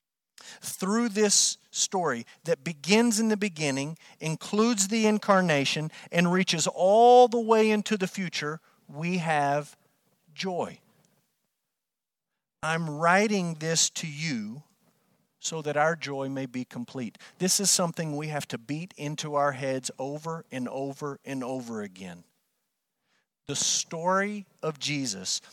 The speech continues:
the story that we're invited into, does not mean giving up fun things and good things and pleasurable things and delightful things and settling for something that's dry and dull and boring.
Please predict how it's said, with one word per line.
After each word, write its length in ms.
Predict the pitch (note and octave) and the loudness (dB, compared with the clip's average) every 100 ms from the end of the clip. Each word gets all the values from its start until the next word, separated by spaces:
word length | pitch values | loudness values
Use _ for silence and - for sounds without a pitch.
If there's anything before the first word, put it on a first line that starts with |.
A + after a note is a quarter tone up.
| _ | _
the 100 | G#3 | -4
story 460 | - - E3+ F#3 F#3 | -2 -2 -2 -2 0
that 200 | E3+ D3 | -2 -2
we're 220 | E3 D#3+ | -4 -2
invited 520 | D3 C3 C#3 C#3+ A#2+ | -2 0 0 0 -4
into, 560 | B2 B2+ - G#2+ F2+ G#2+ _ - - _ | -6 -6 -8 -12 -16 -20 _ -20 -20 _
does 240 | C3+ D3+ D3 | -6 -4 -2
not 320 | E3 F#3+ F#3+ | 0 0 0
mean 360 | F#3+ F#3 F3 D3 | -4 -4 -6 -6
giving 360 | D#3+ E3 E3+ | -6 -4 -4
up 220 | D#3 C#3+ | -4 -6
fun 420 | - - D#3 E3+ E3+ | -8 -4 -2 -4 -4
things 460 | F3 E3 D#3+ C3 | -4 -4 -4 -4
and 180 | B2+ A#2 | -4 -6
good 240 | C3 E3 D#3 - | -4 -4 -6 -6
things 400 | E3+ D#3 D3 C3 | -6 -4 -6 -4
and 160 | A#2 | -6
pleasurable 640 | - D#3+ F3 D#3 E3 D#3 D3 | -4 0 0 -2 -6 -8 -6
things 420 | F3 D3+ D3+ C3 | -6 -4 -6 -6
and 160 | C3 | -6
delightful 580 | B2 B2 C3 D3+ D#3+ E3+ - | -4 0 2 0 -2 -10 -6
things 400 | D#3 D3 D3 - - - _ | -6 -6 -6 -8 -10 -20 _
and 220 | D3 C#3 | -6 0
settling 640 | - - - F#3 F#3 E3+ D#3 | 2 2 4 4 4 2 -4
for 160 | - D3 | -4 0
something 480 | - D3+ - C#3 | 0 0 -4 -4
that's 220 | B2+ B2 C3+ | -2 -4 -4
dry 400 | B2+ C3+ C#3+ D3 | 0 4 4 2
and 260 | C#3 B2 | 0 -2
dull 300 | C3 C3 B2+ | 0 2 0
and 160 | A#2 G#2+ | -4 -4
boring. 480 | C3+ B2+ F#2+ F2+ | -4 -4 -4 -10